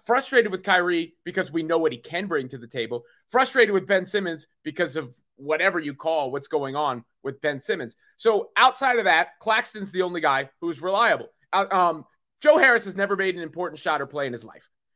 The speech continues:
You know, he, he started the game well, and then, he, again, he turns it over at the end of the game. I can't remember him ever hitting a big shot. Royce O'Neale just isn't that guy. He's playing off of other players. That's, that's what he does. Seth Curry,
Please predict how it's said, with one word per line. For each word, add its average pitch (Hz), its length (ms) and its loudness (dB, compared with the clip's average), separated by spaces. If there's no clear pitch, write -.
You 165 80 -8
know, 180 100 0
he, 202 260 0
he 190 120 -8
started 226 320 6
the 214 80 -2
game 208 180 0
well, 185 320 -2
and 175 140 -4
then, 175 120 -4
he, 170 220 -8
again, 185 340 0
he 185 120 -8
turns 190 280 -6
it 180 60 0
over 180 220 0
at 165 100 -4
the 170 80 -4
end 165 80 -6
of 165 80 -8
the 165 60 -8
game. 165 240 -4
I 151 60 -2
can't 175 200 -6
remember 160 320 -2
him 160 100 -4
ever 151 200 0
hitting 143 240 -8
a - 20 -12
big 123 180 -8
shot. - 220 -10
Royce 262 240 6
O'Neale 233 480 2
just 214 220 -2
isn't 208 280 0
that 185 260 4
guy. 175 200 6
He's 165 200 -10
playing 190 320 -4
off 170 240 2
of 160 160 -6
other 160 180 2
players. 160 320 -4
That's, 151 340 -6
that's - 300 -8
what 151 160 -6
he 143 160 -18
does. 117 300 -14
Seth 262 320 -2
Curry, 254 380 -2